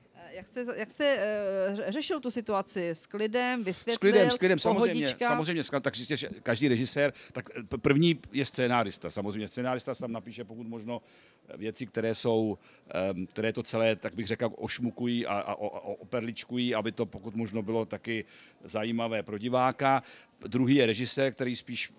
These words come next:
Speaker 2: to vidí z té stránky, té optiky, aby to pokud možno vizuálně bylo, když ne letecký záběr, tak aspoň z nějakého velkého kopce.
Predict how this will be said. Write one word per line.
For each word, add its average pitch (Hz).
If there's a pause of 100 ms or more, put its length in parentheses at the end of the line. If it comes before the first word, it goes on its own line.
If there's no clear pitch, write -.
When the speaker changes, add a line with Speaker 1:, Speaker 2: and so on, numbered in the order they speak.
Speaker 2:
to 120
vidí 113
z -
té 120
stránky, 110 (280)
té 113
optiky, 127
aby 110
to -
pokud 107
možno 110
vizuálně 107
bylo, 107 (580)
když 87
ne 113
letecký 110
záběr, 107
tak 107
aspoň 104
z 92
nějakého 104
velkého 104
kopce. 131